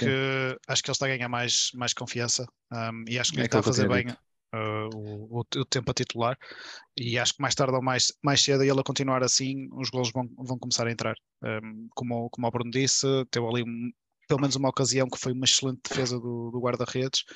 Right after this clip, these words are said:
Speaker 2: eh, mas tem mostrado, tanto no jogo como no, contra o Celta, que marcou, ahm, e agora neste último contra o, contra o Vitória, ahm, acho que tá, está a dar ali um bocado de luta, eh, ao centro terreno, tanto é que,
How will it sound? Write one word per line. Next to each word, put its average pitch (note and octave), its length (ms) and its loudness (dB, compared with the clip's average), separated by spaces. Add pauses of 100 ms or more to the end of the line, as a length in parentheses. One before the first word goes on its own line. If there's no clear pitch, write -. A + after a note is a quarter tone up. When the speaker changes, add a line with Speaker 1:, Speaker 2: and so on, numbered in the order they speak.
(420)
Speaker 2:
eh, G#2+ 180 -6
mas A#2 160 -2
tem A#2 120 -2
mostrado, A#2+ 480 0
tanto E3 200 2
no D3+ 100 0
jogo C#3+ 200 0
como C#3+ 180 -2 (160)
no, D3 120 -8
contra C#3 240 0
o B2+ 40 4
Celta, D#3 420 2 (280)
que - 80 -6
marcou, D#3 380 2 (580)
ahm, B2+ 380 0
e C3 200 0
agora B2+ 360 2
neste B2+ 280 -2
último B2 220 -6
contra B2+ 220 -2
o, B2 260 2
contra - 240 -4
o B2 40 2
Vitória, C3 560 2 (100)
ahm, A2+ 420 -8
acho A2+ 220 -2
que - 80 -14
tá, A2 500 0 (580)
está D3 300 4
a C#3+ 40 6
dar C#3 220 4
ali C3+ 300 2
um B2+ 80 -2
bocado C3 300 0
de B2+ 80 -8
luta, C#3 480 0 (220)
eh, B2 320 -2
ao B2 140 0
centro - 300 -2
terreno, C#3+ 320 2
tanto C#3+ 320 4
é D#3 140 6
que, E3+ 420 2